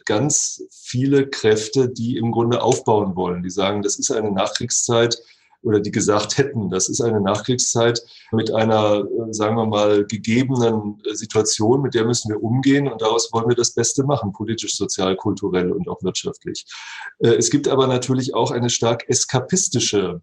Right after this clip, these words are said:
Tradition, würde ich sagen, geradezu in Deutschland, die eben, äh, aus der Geschichte gewissermaßen rausspringen will und wenn es sein muss, sie gewaltsam verändern will, den Lauf der Geschichte. Und,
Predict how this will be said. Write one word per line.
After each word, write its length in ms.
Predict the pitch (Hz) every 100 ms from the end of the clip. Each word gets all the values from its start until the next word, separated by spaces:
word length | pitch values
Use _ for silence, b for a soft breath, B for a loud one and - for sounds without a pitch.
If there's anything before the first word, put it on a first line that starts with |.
| _
Tradition, 760 | - 117 113 - 139 165 123 92
würde 140 | 92
ich 100 | 92
sagen, 300 | - 92 92
geradezu 540 | 92 95 95 101 - 117
in 100 | 107
Deutschland, 540 | 107 - 135 135 156 -
die 320 | 123 127 127 - -
eben, 400 | 123 123 123 117 -
äh, 80 | 113 -
aus 140 | 123
der 100 | 135
Geschichte 360 | 120 - 151 139
gewissermaßen 560 | 127 127 123 123 120
rausspringen 840 | 117 110 131 156 - - 143 156 151
will 240 | 156 160
und 160 | 135 117
wenn 140 | 120
es 120 | 117
sein 220 | - 104 123
muss, 180 | 135
sie 80 | -
gewaltsam 760 | 110 95 110 113 113 127 117 113 - - -
verändern 520 | 123 117 110 92 85
will, 120 | 92
den 140 | 92
Lauf 240 | 92 92 -
der 140 | 95
Geschichte. 440 | 92 - 95 - 95
Und, 220 | 95